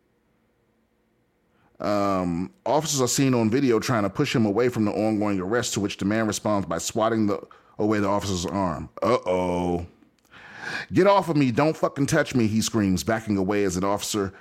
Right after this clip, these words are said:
continues to try and grab him. He is then almost immediately tackled to the ground by three officers before being placed in handcuffs.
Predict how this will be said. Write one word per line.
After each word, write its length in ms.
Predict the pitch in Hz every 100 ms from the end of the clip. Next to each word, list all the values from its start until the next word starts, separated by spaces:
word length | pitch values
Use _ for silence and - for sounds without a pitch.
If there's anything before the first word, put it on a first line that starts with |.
| -
continues 400 | 92 127 131 123
to 80 | 95
try 260 | - 92
and 100 | 87
grab 280 | 82 98 82
him. 140 | 76
He 120 | 80 104
is 140 | 90
then 120 | 131
almost 340 | 120 110 101 -
immediately 440 | 104 180 151 139
tackled 320 | 135 127 104
to 80 | 107
the 80 | 92
ground 260 | 98 98
by 120 | 95 85
three 180 | 147
officers 440 | 107 98 101 - 98
before 300 | 92 101 92
being 280 | 90 92 90
placed 320 | 123 104 -
in 80 | 87
handcuffs. 500 | 90 85 82 57